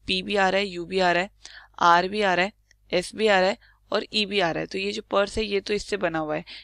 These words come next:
इसलिए ऑप्शन वन रिजेक्ट कर देंगे। ऑप्शन टू है परसूट,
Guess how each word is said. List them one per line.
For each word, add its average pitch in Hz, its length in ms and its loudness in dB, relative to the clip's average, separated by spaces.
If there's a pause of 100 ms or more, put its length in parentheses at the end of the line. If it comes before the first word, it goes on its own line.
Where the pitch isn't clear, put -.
इसलिए 196 260 -4
ऑप्शन 185 280 -4
वन 196 180 -8
रिजेक्ट 165 360 -6
कर 165 100 -6
देंगे। 147 320 -10 (380)
ऑप्शन 202 340 -8
टू 196 160 -6
है 196 80 -6 (100)
परसूट, 165 600 -6